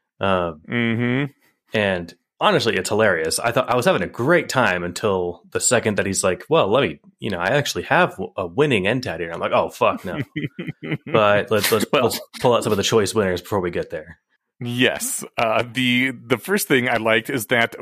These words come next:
Speaker 2: one of the rules is that, um, an Entad created a pa-, if an Entad is created around a pun, does that make it more or less dumb? And Palda says, "Definitely more dumb."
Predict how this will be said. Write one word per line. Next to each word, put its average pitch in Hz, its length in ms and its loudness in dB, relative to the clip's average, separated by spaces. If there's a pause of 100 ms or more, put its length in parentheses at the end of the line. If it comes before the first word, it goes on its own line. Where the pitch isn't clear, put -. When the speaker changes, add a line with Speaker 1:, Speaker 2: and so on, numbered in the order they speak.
Speaker 2:
one 127 100 2
of 123 60 -4
the 123 60 2
rules 131 400 -2
is 117 200 -2
that, 117 240 2
um, 107 320 2 (480)
an 139 80 0
Entad 143 400 2
created 139 440 0
a 120 60 -4
pa-, 135 240 0 (140)
if 135 140 0
an 135 80 2
Entad 147 260 0
is 127 100 -4
created 131 320 0
around 123 220 2
a - 20 -2
pun, 151 240 -2
does 113 140 -4
that 123 160 2
make 123 160 2
it 117 80 -2
more 127 180 0
or 120 60 2
less 120 240 0
dumb? 107 360 0 (300)
And 101 140 -8
Palda 147 260 -4
says, 110 260 -2
"Definitely 151 540 0
more 123 260 2
dumb." 90 320 0